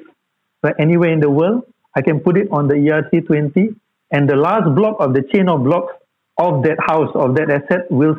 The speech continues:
say that this house belongs to Osman or the moderator Farhan. So that title deed, right, that small token now becomes an investable asset that represents a house,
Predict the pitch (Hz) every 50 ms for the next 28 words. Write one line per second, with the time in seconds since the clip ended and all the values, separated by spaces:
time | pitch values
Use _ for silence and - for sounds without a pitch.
0 | 156 - 202 202 180 135 143 147 143 - _ _ _ _ _ _ - 147 185 185
1 | 190 - 170 170 180 165 143 127 117 139 135 147 151 156 156 151 156 - 139 131
2 | 135 139 123 - 151 127 113 101 92 95 _ _ _ _ _ _ _ _ _ _
3 | - 120 120 117 113 113 120 139 - - - - - _ - 143 120 123 113 113
4 | 120 131 123 127 131 120 123 135 135 131 - 151 135 - 131 117 104 117 110 92
5 | - _ _ _ _ _ _ _ _ _ _ _ _ _ _ - 214 202 196 196
6 | - - 127 147 214 247 247 - - _ _ _ _ _ _ _ - 175 175 196
7 | 180 190 214 208 196 160 156 202 180 131 143 135 127 156 175 165 - - 185 202
8 | 214 202 208 - 180 175 - 208 190 160 151 170 190 202 196 151 151 147 147 -
9 | 170 175 175 - 147 - 208 160 156 143 165 160 160 175 160 156 180 180 175 139
10 | 127 - 190 165 135 139 135 127 139 143 139 - 165 156 135 139 165 160 156 -
11 | - 131 120 - - 131 131 113 104 -